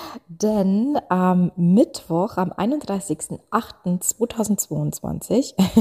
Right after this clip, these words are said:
<laughs> ähm, findet um neunzehn Uhr ein Live-Training von mir statt. Und zwar heißt dieses Live-Training Einfach machen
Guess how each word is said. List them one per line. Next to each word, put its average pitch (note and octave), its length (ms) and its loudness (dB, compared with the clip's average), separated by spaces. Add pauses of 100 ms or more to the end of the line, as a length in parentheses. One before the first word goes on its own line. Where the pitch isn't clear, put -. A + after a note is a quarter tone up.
(320)
<laughs> - 640 -16
ähm, F#3 520 4
findet B3 340 4
um G#3+ 60 6
neunzehn F#3 500 2
Uhr E3+ 560 2 (400)
ein E3+ 640 4
Live-Training E3 840 2
von D#3 320 -2
mir D#3 180 0
statt. - 680 -2
Und E3+ 180 -2
zwar F#3 520 -2 (360)
heißt G3+ 360 0
dieses F#3+ 420 2
Live-Training F3+ 920 2 (600)
Einfach G#3 600 2 (100)
machen F3+ 580 2